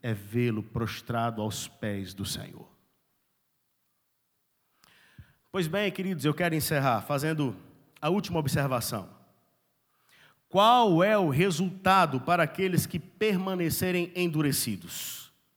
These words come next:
Existe um resultado para aqueles que permanecerem endurecidos. E qual é o resultado? Por favor, dê uma olhada para o verso dezessete. O verso dezessete está escrito: "E se ele não os atender, dize-o à igreja.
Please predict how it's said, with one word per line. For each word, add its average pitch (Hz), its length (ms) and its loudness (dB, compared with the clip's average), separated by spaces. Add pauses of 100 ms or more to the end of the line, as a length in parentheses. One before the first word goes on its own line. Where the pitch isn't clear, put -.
(680)
Existe 175 380 -4
um 175 60 0
resultado 160 600 0
para 151 200 0
aqueles 143 340 -2
que 151 100 -4
permanecerem 131 600 -2
endurecidos. 101 720 -6
E 120 60 -8
qual 151 340 -2
é 131 60 0
o 113 40 -4
resultado? 107 640 -8 (600)
Por 156 100 -6
favor, 156 320 -2
dê 156 80 -4
uma 160 120 -2
olhada 143 280 0
para 131 160 -4
o 120 60 -4
verso 120 200 -6
dezessete. - 800 -10 (1700)
O - 80 -18
verso 175 260 0
dezessete 175 580 0
está 175 260 -2
escrito: 180 500 -4 (1000)
"E 143 80 -2
se - 180 2
ele 190 180 4
não 175 260 2
os 147 100 2
atender, 135 540 0
dize-o 160 420 -2
à 160 40 2
igreja. 117 600 -2